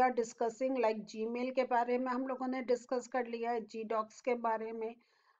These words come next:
हमने, अ, इससे अभी जो मेरे सेशंस चल रहे थे, I was discussing about slides। कैसे हम स्लाइड्स में we can make our presentation in more effective way। Now, uh, today what I am going to discuss about,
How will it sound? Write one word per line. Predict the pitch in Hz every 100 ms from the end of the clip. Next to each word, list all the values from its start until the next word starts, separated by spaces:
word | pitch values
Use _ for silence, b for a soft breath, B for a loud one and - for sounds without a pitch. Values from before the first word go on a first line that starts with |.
| -
हमने, | 269 277 294 302 302
अ, | 302 294 269 - 269
इससे | - - 294
अभी | - 247 285
जो | 285
मेरे | 277 269 294
सेशंस | 285 247 226 285 269
चल | 262
रहे | 262 262
थे, | 262 339
I | 339 - 247
was | 247 269
discussing | 254 254 - 262 254 285 294
about | 269 254 294 381 381 - -
slides। | 226 196 170 - - _ _ _ -
कैसे | 277 269 330
हम | 311 311
स्लाइड्स | 302 - 226 254 262 311
में | 330
we | 262 262 262
can | 294 269
make | 247 254
our | 269 269
presentation | 226 214 226 226 214 311 330
in | 311 302
more | 226 285
effective | - 185 208 190 - 170 170
way। | 294 - _ _ _ _ -
Now, | 262 339 453 466 -
uh, | 294 285 -
today | 311 359
what | 415 294 370 440
I | 370 370
am | 339
going | 285 302 311 320
to | 339 339 302
discuss | 254 262 - 311 311 262
about, | 233 262